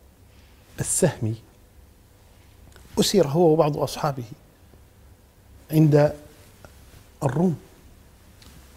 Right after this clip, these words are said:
فأخذوه إلى ملكهم وقالوا: "هذا قائدهم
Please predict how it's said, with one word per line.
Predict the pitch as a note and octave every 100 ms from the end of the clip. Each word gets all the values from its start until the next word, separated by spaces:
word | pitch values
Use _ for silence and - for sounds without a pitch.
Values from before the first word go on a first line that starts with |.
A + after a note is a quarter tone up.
| -
فأخذوه | - D3 C#3+ C3+ C3+ - - - - E3+ G3+ D3+
إلى | F#3 D3
ملكهم | C#3+ C3+ B2+ A2+ D3+
وقالوا: | D#3+ D3 C#3 C3
"هذا | C#3+
قائدهم | C3+ C3 C3 C3+ A2+ A2+